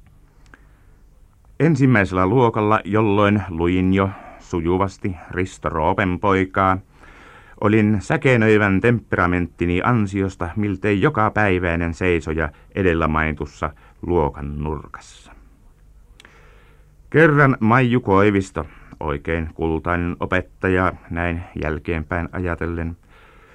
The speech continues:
hän kyllästyi ja antoi kotimuistutuksen.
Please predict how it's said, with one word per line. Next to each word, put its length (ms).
hän 180
kyllästyi 680
ja 140
antoi 560
kotimuistutuksen. 1300